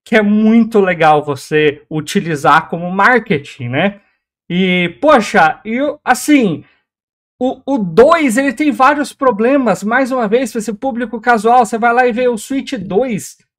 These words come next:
Ele parece que é algo antigo, algo velho, algo, pô, fora do seu tempo. Porque, assim, você vê, a gente tem o PlayStation cinco,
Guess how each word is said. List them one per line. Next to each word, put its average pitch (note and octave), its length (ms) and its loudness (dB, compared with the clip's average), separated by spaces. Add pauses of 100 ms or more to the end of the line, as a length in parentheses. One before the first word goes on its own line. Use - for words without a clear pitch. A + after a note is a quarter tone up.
(140)
Ele A3 160 2
parece C#4 360 4
que - 60 0
é D4 40 8
algo C#4 200 4
antigo, A3+ 640 0
algo G3+ 300 0
velho, E3 600 2
algo, F3+ 500 0
pô, F#3+ 160 2
fora G3 380 -2
do G#3 100 -4
seu A3 220 -2
tempo. F#3 680 -2 (400)
Porque, B3+ 240 -2
assim, C#4+ 280 0
você A#3+ 200 4
vê, C4 240 0
a C#4 80 4
gente A#3 320 -4
tem B3 260 -4
o A3 120 4
PlayStation D4+ 800 -2
cinco, D#3 600 -6